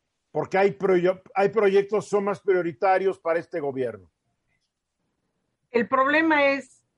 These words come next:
Speaker 2: que cuando tú tienes seguidores del gobierno que le creen todo al gobierno,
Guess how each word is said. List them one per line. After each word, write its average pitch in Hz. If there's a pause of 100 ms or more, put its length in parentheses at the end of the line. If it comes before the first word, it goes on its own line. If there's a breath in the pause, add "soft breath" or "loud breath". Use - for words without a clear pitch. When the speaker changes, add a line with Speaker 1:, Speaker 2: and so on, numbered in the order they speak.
(180)
Speaker 2:
que 226
cuando 220
tú 247
tienes 285
seguidores 220
del 196
gobierno 196
que 165
le 156
creen 190
todo 202
al 196
gobierno, 165